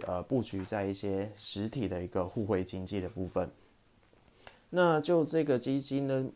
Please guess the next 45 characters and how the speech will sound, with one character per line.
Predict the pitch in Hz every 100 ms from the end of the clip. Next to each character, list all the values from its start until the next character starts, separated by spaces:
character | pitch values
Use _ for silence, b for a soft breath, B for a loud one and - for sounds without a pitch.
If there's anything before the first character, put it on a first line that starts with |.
| -
的 | 113 110
经 | 165 165
理 |
人 | 110 101
目 | 135
前 | 113 98
来 | 92 92
讲， | 98 101 98
他 | 110
其 | - 95
实， | 95 101 B B B _ _ -
其 | - 101
实 | 107
在 | 131 123
疫 | 156
情 | 143 101
的 |
部 | 107 110
分， | 113
它 | 104
有 | 95
分 | - - 98
四 | 98 - 131
个 | 104
阶 | 98 92
段 | 95 95
啊。 | 80 -
那 | 104 107
当 | 117
然 | 117
第 | 123
一 | 113
个 | 110
阶 | 110
段 | 107 104
就 | 107
是 | 104
大 | 101
家 | 104
不 | 98
想 | 113 98 90
去 | 104
做 | 98 98
一 | 95
个， | 92 92